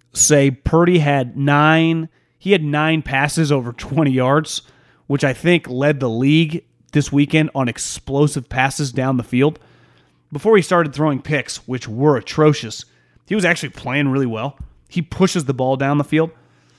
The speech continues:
He is dramatically better than Jimmy Garoppolo. Now, we'll see. Like, if he starts turning the ball over, we got problems.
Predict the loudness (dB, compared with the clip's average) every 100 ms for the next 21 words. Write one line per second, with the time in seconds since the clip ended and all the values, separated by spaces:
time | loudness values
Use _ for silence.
0 | _ _ -2 2 2 4 2 2 2 0
1 | -4 -6 -4 -2 0 0 -2 -2 -2 -4
2 | -6 -12 _ _ _ -4 -2 0 -4 -2
3 | -2 -2 -4 -4 -2 -2 -2 -2 -2 4
4 | 4 4 2 -6 -6 -6 -4 0 2 0
5 | -2